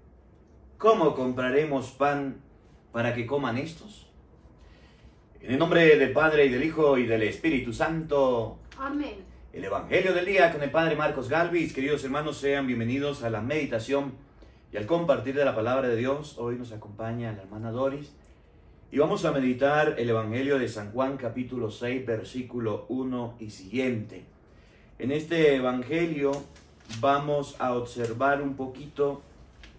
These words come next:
Speaker 1: que Jesús se da cuenta de la necesidad de las personas. Llega a un lugar, se encuentra con muchas personas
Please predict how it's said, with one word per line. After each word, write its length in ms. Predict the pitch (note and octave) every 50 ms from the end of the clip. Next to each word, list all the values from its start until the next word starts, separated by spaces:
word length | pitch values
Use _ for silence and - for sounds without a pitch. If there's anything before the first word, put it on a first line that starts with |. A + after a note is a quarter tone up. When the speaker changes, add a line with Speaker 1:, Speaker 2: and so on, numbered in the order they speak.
| - - - - - - - - - - - - -
Speaker 1:
que 180 | - D3 C#3+
Jesús 720 | - - D3 C#3 - - - F#3 G3+ A3+ A3 - - - - -
se 240 | - - - C#3 C3+
da 180 | C3+ C#3 C#3 -
cuenta 460 | - E3+ E3+ E3+ E3+ E3 E3+ E3 D3+
de 140 | C#3 C#3 B2+
la 220 | B2 A#2+ A#2 A#2
necesidad 1300 | A#2+ B2 C3+ D3 D#3+ E3+ F3 F3 E3 - - E3+ D#3+ - - - D3+ C#3+ C#3 D3+ D3+ D3 C#3+ C#3+ - - - - - - - - - -
de 120 | A2 G#2+
las 160 | G#2 G#2 -
personas. 680 | - A#2 A2 G#2+ - - A#2+ A2+ G#2 G2+ G2 - - - - - _ - - _ - - - - _ - - - -
Llega 280 | - G#2+ C3 B2+ B2 B2
a 20 |
un 140 | B2+ B2 A#2+
lugar, 560 | B2 B2 A#2+ D3+ E3+ E3 E3 E3 E3 - - - - - - - - - - - - -
se 220 | - - B2+ A#2+
encuentra 520 | A#2 A#2 A#2 C#3+ C#3 C#3 C#3 C3+ B2+ B2 -
con 220 | A2+ A2+ A#2 A#2+
muchas 380 | B2 B2+ A#2 - B2 A#2 A2+ -
personas 800 | - A2+ G#2 G#2+ - - F3 F3 E3+ D#3+ D3 C#3+ - - -